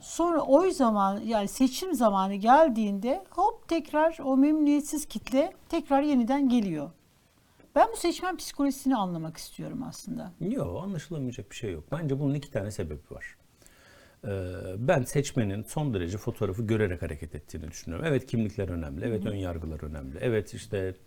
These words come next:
Speaker 2: alışkanlıklar. Ee, burada da rahmetli analım Ergun Özbudu'nun tabiriyle
Speaker 1: Hı hı.
Speaker 2: Türkiye'de siyasi partiler siyasi parti değil. Bütün sosyoekonomik ve kimlik,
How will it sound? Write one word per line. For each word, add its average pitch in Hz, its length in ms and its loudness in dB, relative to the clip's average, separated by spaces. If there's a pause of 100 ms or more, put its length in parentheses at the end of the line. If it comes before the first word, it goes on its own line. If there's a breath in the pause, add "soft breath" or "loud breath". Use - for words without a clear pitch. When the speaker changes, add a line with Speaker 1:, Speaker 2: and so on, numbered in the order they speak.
(160)
Speaker 2:
alışkanlıklar. 92 760 -2 (600 soft breath)
Ee, - 40 -8 (480)
burada 98 300 -2
da 95 80 0
rahmetli 95 400 -2
analım 92 360 -2
Ergun 95 280 -2
Özbudu'nun 90 520 -4
tabiriyle 87 540 -6
Speaker 1:
Hı - 20 -8
hı. 214 300 -10
Speaker 2:
Türkiye'de 95 340 -4
siyasi 90 420 -6
partiler 90 440 -6
siyasi 87 400 -6
parti 80 320 -8
değil. - 180 -10 (760 soft breath)
Bütün - 240 0
sosyoekonomik 104 840 -2
ve 98 100 -4
kimlik, - 600 -4